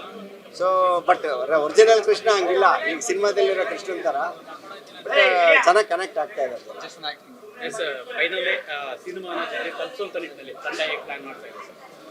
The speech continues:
Speaker 1: ಅಲ್ಲ, ಈಗ ಸಿನಿಮಾ ಜನಗಳ ಮುಂದೆ ಬಿಟ್ಟಾಯ್ತು. ಇನ್ನು ಸಿನಿಮಾನ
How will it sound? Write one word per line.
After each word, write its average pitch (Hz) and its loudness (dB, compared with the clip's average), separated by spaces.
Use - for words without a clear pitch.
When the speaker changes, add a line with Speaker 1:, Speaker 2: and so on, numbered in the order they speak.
Speaker 1:
ಅಲ್ಲ, 427 6
ಈಗ 202 8
ಸಿನಿಮಾ 220 4
ಜನಗಳ 190 4
ಮುಂದೆ 196 4
ಬಿಟ್ಟಾಯ್ತು. 143 0
ಇನ್ನು 170 -2
ಸಿನಿಮಾನ 202 -2